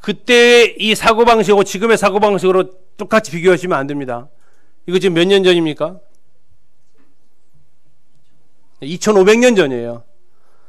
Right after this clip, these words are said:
이천오백 년 전에 그 사고는 귀족하고 이것은, 예, 흔히 말하는 노는 물이 다른 사람들입니다. 자, 이런 가운데에서 자기 아버지가 예수-, 예루살렘 지방의 절반을 통치를 해요. 권력가입니다.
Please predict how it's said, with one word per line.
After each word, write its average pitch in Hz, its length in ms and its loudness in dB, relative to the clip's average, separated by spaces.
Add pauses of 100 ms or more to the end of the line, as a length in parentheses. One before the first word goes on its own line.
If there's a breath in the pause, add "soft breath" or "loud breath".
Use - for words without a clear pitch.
(360)
이천오백 214 560 2
년 247 180 2
전에 220 320 4
그 202 100 -4
사고는 208 680 0 (380 soft breath)
귀족하고 214 680 2
이것은, 208 600 0
예, 131 280 -10
흔히 240 260 -6
말하는 180 460 0
노는 214 360 -2
물이 214 200 -4
다른 156 580 -6 (300)
사람들입니다. 185 720 -6 (1200)
자, 202 100 0
이런 247 360 4
가운데에서 160 640 0
자기 220 300 -2
아버지가 208 580 2
예수-, 190 360 -2
예루살렘 202 480 0
지방의 196 360 -2
절반을 233 480 0
통치를 196 480 -8
해요. 131 280 -8 (680)
권력가입니다. 180 840 0